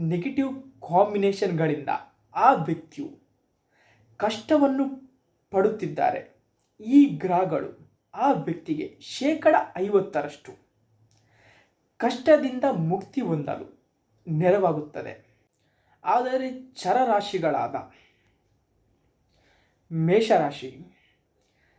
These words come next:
ಕರ್ಕಾಟಕ ರಾಶಿ, ತುಲಾ ರಾಶಿ, ಮಕರ ರಾಶಿಗಳಲ್ಲಿ ಗ್ರಹಗಳು ಕುಳಿತಾಗ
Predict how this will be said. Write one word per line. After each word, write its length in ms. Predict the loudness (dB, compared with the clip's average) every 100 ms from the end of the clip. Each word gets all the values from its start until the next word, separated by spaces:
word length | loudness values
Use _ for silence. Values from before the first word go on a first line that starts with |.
| _ _ _ -4
ಕರ್ಕಾಟಕ 520 | -2 2 2 2 -2
ರಾಶಿ, 380 | -4 -6 -12 -18 -20 _ _ _ _ _ _ _ _ _ _ _ _ _ _ _ _ _ _
ತುಲಾ 220 | 6 8
ರಾಶಿ, 400 | 8 2 -6 -14 -18 _ _ _ _ _ _ _ _ _ _ _ _ _ _ _ _ _ -4
ಮಕರ 420 | 0 0 4 4 4
ರಾಶಿಗಳಲ್ಲಿ 720 | 2 0 -4 -4 -2 -2 -4 -4
ಗ್ರಹಗಳು 480 | -4 -2 -2 -4 -6 -12 _ _ _ _
ಕುಳಿತಾಗ 520 | -2 -2 0 0 0